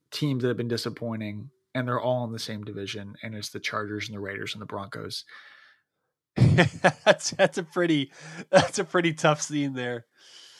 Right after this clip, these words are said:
Speaker 1: I cannot believe how bad Russ has been, and I cannot
Speaker 2: It's
Speaker 1: believe
Speaker 2: wild.
Speaker 1: how, it's crazy. Like, his,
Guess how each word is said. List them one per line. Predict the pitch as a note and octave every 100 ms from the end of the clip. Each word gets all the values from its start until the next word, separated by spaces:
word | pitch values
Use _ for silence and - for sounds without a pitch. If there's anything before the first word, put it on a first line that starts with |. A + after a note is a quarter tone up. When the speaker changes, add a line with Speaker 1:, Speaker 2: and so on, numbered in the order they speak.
| - - _ -
Speaker 1:
I | C3+
cannot | D#3 D3+ D3 C#3+
believe | C3+ B2 A#2
how | A2+ A#2
bad | G#2+ A2+ G#2 G#2
Russ | G#2 -
has | -
been, | G#2 G#2 G2+ G#2+ _ _ _ _ _ _ -
and | B2+
I | A#2
cannot | - C3 G3
Speaker 2:
It's |
Speaker 1:
believe | B2 A2+
Speaker 2:
wild. | A#2+ B2+ A#2+ G#2+
Speaker 1:
how, | - - _ _ _ _ _
it's | C#3+ -
crazy. | - G3+ G3 C3 A2
Like, | B2+ C3
his, | - D3+ D#3 C#3+